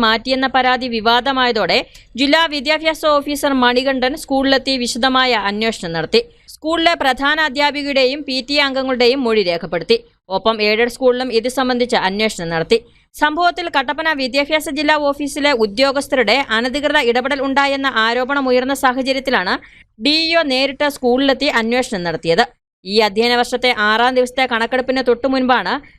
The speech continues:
ഗാന്ധിജി സ്കൂളിലെ അഞ്ചു കുട്ടികളുടെ വിവരങ്ങൾ സമ്പൂർണ്ണ പോർട്ടലിൽ നിന്ന്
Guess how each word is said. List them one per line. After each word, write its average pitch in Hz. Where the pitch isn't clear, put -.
ഗാന്ധിജി 277
സ്കൂളിലെ 311
അഞ്ചു 240
കുട്ടികളുടെ 294
വിവരങ്ങൾ 269
സമ്പൂർണ്ണ 269
പോർട്ടലിൽ 269
നിന്ന് 269